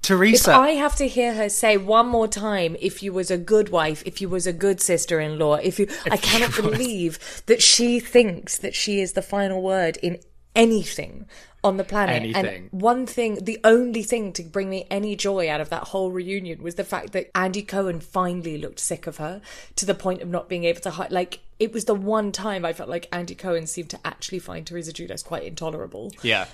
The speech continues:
Speaker 2: And when he was saying, like, "Have you ever changed your mind about anything?"
Speaker 1: Yeah.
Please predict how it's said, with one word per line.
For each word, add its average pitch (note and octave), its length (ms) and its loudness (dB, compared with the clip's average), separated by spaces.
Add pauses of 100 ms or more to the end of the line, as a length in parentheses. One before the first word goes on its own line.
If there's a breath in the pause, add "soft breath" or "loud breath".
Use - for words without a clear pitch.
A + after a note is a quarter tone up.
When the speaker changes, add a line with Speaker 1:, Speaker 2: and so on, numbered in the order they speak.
(120)
Speaker 2:
And G#3 100 2
when A3 140 2
he G#3 180 -4
was A3 220 2
saying, G#3+ 300 4
like, E3 240 -4
"Have F4+ 180 2
you G4 140 8
ever C#4+ 160 8
changed C4 360 4
your A#3+ 100 8
mind A3+ 220 0
about E3 220 0
anything?" G3 600 -2
Speaker 1:
Yeah. G#2 240 0